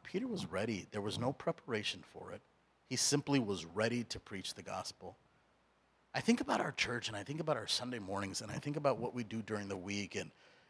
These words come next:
and, uh, Wednesdays has become this hive of activity at church. It's pretty awesome.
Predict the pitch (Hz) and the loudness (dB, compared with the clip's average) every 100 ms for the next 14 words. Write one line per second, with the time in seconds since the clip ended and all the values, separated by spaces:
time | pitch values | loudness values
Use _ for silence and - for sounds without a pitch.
0 | _ 104 95 92 87 90 117 117 135 156 | _ -2 0 -2 -6 -6 -2 4 6 6
1 | 127 120 113 113 98 101 - 113 101 92 | 4 2 2 -2 -4 -6 -4 -4 -4 -2
2 | - - 123 131 127 110 92 - - 120 | 0 2 4 4 0 -2 -4 -6 -4 -4
3 | 104 92 87 90 - - 92 - - - | -2 -2 -2 -6 -8 -8 -6 -8 -14 -12
4 | 98 92 98 98 - - | -10 -6 -6 -4 -4 -6